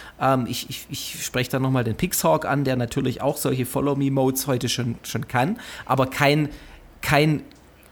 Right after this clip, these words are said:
echtes Sense in the Void, sondern ein bisschen mit Sonar, aber das reicht einfach noch nicht aus,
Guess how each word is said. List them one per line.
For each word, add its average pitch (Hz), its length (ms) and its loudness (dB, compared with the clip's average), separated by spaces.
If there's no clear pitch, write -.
echtes 170 420 2
Sense 143 280 2
in 127 60 2
the 113 140 0
Void, 160 320 2
sondern 131 240 -2
ein 120 40 -2
bisschen 135 320 0
mit 131 160 2
Sonar, 120 480 2
aber 131 140 0
das 127 240 -4
reicht 131 320 0
einfach 151 320 0
noch 143 140 0
nicht 165 260 0
aus, 127 360 0